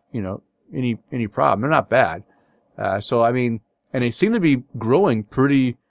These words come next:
pretty well. Kona Brewing is, uh, is making waves, uh, in the, you know, craft beer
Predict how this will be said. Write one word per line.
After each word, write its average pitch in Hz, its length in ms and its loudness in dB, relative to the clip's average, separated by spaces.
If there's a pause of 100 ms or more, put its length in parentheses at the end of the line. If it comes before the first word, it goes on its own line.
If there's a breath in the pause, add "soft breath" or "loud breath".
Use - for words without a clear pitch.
(280)
pretty 147 180 2
well. 120 320 2
Kona 147 280 -2
Brewing 120 540 0
is, 101 340 -6
uh, 101 300 -4
is 110 160 -6
making 117 340 -2
waves, 110 520 4 (520)
uh, 104 200 -8
in 113 240 -4
the, 107 160 -2 (240)
you 117 60 -6
know, 101 120 -8
craft 107 360 0
beer 135 300 0